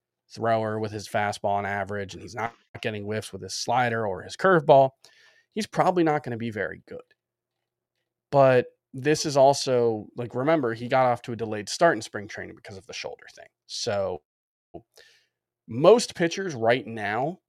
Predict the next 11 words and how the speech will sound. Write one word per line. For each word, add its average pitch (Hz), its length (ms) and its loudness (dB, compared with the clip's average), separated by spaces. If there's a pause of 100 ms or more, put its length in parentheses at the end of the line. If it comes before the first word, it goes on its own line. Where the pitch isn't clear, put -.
(120)
are 120 200 2
right 147 320 4
about 127 340 2
where 117 160 2
they 117 100 -4
would 104 180 -6
normally 117 340 -4
be 110 180 -10
on 98 120 -8
opening 92 340 -12
day 65 180 -10